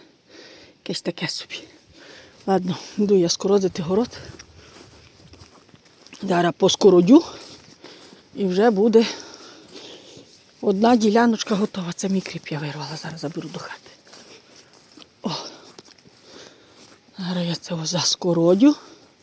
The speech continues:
і зроблю красоту. Буде красота. Не знаю, що, може, зараз візьму трошки покопаю, побачу. А може, ні, може, піду палити і сир відігрівати треба.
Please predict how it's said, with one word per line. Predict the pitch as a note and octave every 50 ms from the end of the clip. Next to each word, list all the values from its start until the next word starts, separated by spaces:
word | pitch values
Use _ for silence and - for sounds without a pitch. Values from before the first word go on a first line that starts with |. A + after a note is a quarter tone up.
| - - - - - - - - - _ -
і | C#4 B3
зроблю | G#3 F#3 G3+ G3+ F#3 F3+ F3+ F#3+
красоту. | F3+ - - G3+ F#3 E3+ - - F3+ F3+ - - - A#3 B3+ C#4 D4+ D4 D4 C#4 B3+ A3+ G#3+ G3 F3 F3+ D#3 - - - - - - - - - _ _ - - - - - - - - - - - - - - -
Буде | A3+ G#3+ A#3 B3 A3+ A#3
красота. | A3+ - A3 A3 G#3 - - A3+ - - F#3+ D#3+ C#3+ - -
Не | G#3+ G#3
знаю, | G3 G3+ F#3 F3+
що, | F#3 - G3
може, | F#3+ F#3 F#3 F3
зараз | F3+ F3+ F3 E3+ D#3+
візьму | F3 F3 F#3+ F#3
трошки | - - F#3 - - - D#3
покопаю, | - - F3 - D#3+ - - G#3 A#3+ B3+ A3+
побачу. | - - F#3+ F#3+ D#3+ - - - - - - - - - - - - - - - - - - - -
А | - G3+
може, | G#3 A3 A#3 G3 F#3+ F#3
ні, | F#3+ G#3 G#3+
може, | G3 F#3+ F#3+ F#3+ -
піду | - F#3 F#3+ G#3
палити | - - F3 F3 G3 G#3 G#3 - -
і | E3
сир | - - G3 F#3 F3+
відігрівати | F3 E3+ E3 F3 D3+ E3 F#3 E3+ F#3 E3+ D3+ - - F3
треба. | - - F3 F3 E3 D#3